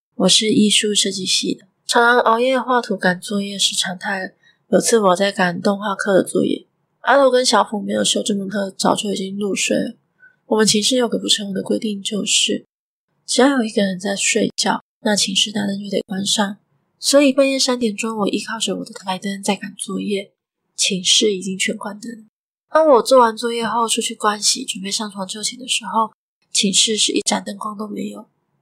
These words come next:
只有微弱的光线从窗外路灯透进来，以及门口上的气窗透进些许远处走廊灯的光线。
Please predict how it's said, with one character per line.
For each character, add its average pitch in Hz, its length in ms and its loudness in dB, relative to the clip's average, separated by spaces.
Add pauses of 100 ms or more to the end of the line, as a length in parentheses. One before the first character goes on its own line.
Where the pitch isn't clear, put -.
(120)
只 269 60 6
有 254 100 8
微 214 120 -4
弱 233 180 -4
的 214 80 -4
光 208 260 -2
线 208 400 -2
从 190 420 -8
窗 233 380 -4
外 233 200 0
路 202 240 -10
灯 196 380 -6
透 208 160 -8
进 214 220 -8
来， 233 80 -16 (640)
以 226 120 2
及 226 160 2
门 233 160 -4
口 233 160 0
上 233 180 -2
的 220 80 -4
气 233 200 -4
窗 214 340 -6
透 214 220 -2
进 202 300 -2
些 247 340 0
许 - 260 0
远 185 260 -2
处 208 280 -4
走 - 280 -2
廊 208 300 -4
灯 240 180 -4
的 220 100 -6
光 185 260 -6
线。 - 260 -4